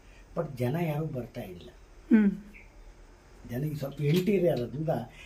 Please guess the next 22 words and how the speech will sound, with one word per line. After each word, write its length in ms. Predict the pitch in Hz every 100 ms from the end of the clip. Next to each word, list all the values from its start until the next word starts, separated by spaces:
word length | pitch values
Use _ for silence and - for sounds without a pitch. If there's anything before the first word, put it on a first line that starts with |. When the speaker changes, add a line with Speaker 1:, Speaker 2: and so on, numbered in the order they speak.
| - 131
Speaker 1:
ಜನಗಳಿಗೆ 260 | 160 185
ಹೆಚ್ಚು 280 | 151 147 185
ಪರಿಚಯ 360 | 170 147 - 208
ಇಲ್ಲ 200 | 127 -
ದೇವಸ್ಥಾನ. 300 | - - -
Speaker 2:
ಇದು 220 | 277 320
ಪರಿಚಯ 280 | 294 214 -
ಆದ್ರೆ 240 | 302 285 254
ತುಂಬಾ 240 | 262 226
ಜನ 160 | 226 226
ಬರ್ತಾರೆ 400 | 202 202 208 202
ಸ್ವಾಮಿ. 340 | - 202 180
Speaker 1:
ಈಗ 360 | 196 - - 135
Speaker 2:
ಯಾಕೆಂದ್ರೆ 520 | 202 233 285 294 214
Speaker 1:
ಬರ್ತಾ 140 | 240 -
ಇದ್ದಾರೆ. 300 | - - 220
Speaker 2:
ಹ್ಮ್. 140 | 202
Speaker 1:
ಇವಾಗ 240 | 160 180
ಬರ್ತಾ 360 | 165 123 107 110
ಇದ್ದಾರೆ. 480 | 104 92 101 139 123
ಇವಾಗ 240 | 123 120
ಒಂದು 360 | 117 110 107